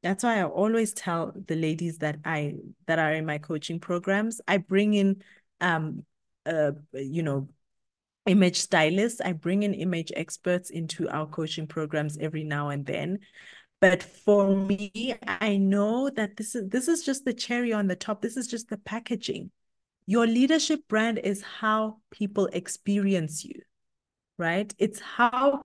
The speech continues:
people feel when they interact with you. It's the perceptions you create through the actions you take in front of them. Okay?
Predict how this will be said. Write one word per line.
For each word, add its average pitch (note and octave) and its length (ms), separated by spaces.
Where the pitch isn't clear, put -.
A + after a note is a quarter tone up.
people - 760
feel G#3+ 1080
when F3+ 280
they E3+ 140
interact D#3+ 760
with D3 240
you. - 220
It's - 160
the G#3 120
perceptions G#3+ 920
you G#3+ 320
create G3+ 1000
through A3+ 180
the F#3+ 240
actions G3+ 580
you F3 140
take F#3+ 760
in E3+ 160
front F3+ 400
of D3+ 160
them. - 300
Okay? F3 380